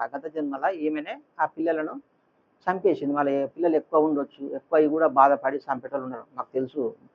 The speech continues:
మా దగ్గరికి ఎన్నో కేసులు వస్తుంటాయి. ఆ పుట్టిన పిల్లలను కంపలు వేసిపోతారు డెలివరీ అయినాక, చచ్చిపో-, కుక్కలు ఇట్లా తిని చచ్చిపోకోకలే అని. ఆ కర్మ అనేది వచ్చే జన్మల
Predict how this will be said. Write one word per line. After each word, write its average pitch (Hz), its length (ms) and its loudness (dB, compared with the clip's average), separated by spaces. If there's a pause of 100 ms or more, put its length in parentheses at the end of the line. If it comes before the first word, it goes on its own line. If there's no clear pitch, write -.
(120)
మా 131 80 0
దగ్గరికి 135 360 0
ఎన్నో 139 160 0
కేసులు 139 340 -6
వస్తుంటాయి. 120 380 -12 (1700)
ఆ - 20 2
పుట్టిన 160 320 -2
పిల్లలను 147 600 2 (1000)
కంపలు 170 240 10
వేసిపోతారు 147 480 4 (540)
డెలివరీ 143 280 6
అయినాక, 123 260 0 (800)
చచ్చిపో-, 139 360 0
కుక్కలు 147 300 0
ఇట్లా 135 140 0
తిని 131 200 2
చచ్చిపోకోకలే 117 680 -6
అని. - 140 -14 (1600)
ఆ 190 60 8
కర్మ 196 340 2
అనేది 202 460 8
వచ్చే 175 260 4
జన్మల 170 480 0